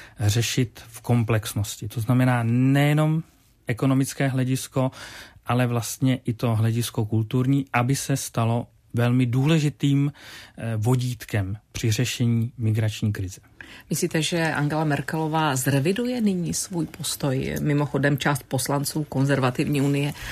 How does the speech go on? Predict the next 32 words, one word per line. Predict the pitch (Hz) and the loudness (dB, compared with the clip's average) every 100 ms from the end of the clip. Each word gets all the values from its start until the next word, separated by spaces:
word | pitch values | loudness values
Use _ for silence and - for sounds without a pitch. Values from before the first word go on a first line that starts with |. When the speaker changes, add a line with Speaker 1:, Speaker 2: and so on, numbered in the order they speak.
| - - | -12 -4
Speaker 2:
C | - | -2
D | 147 | 2
U, | 151 | 0
C | 156 147 | 0 0
S | 147 135 - | 0 0 -2
U | - 143 143 | -2 0 0
ji | 143 | -2
chce | 139 - 151 143 156 | -4 -4 -2 -2 -4
přimět | - 147 151 151 - | 0 2 4 2 0
k | |
uzavření | - 156 202 165 131 147 | 0 2 2 2 0 0
německých | 147 135 - - 135 | -2 -4 -4 -4 -4
hranic | - 131 - - - | -4 -6 -6 -10 0
Speaker 1:
No, | 135 | 4
Speaker 2:
pro | 143 120 | 4 4
Speaker 1:
já | |
si | |
Speaker 2:
uprchlíky. | 135 147 156 | 2 0 -2
Speaker 1:
totiž | 143 165 | 0 0
myslím, | 139 - 151 147 | 0 0 -2 -2
že | 151 | -2
ona, | - 123 135 143 135 110 | -2 0 2 2 0 -2
mm, | 107 104 107 110 | -2 -4 -4 -6
sama | - - 131 | -4 2 2
třeba | 139 - 139 127 | 2 2 2 4
nemusí, | 113 113 127 - 131 135 170 - | 4 2 2 0 2 2 0 -2
eh, | 113 110 107 113 | -4 0 0 -2
se | 123 - 131 | -6 -4 -4
cítit, | - 120 113 131 - - 123 | -2 -4 0 -2 -4 -4 -2
eh, | 117 - - - - - | -2 -6 -18 -16 -18 -6
nebo | 113 110 | 0 2
nem-, | 107 113 113 117 120 123 | 4 4 4 4 4 4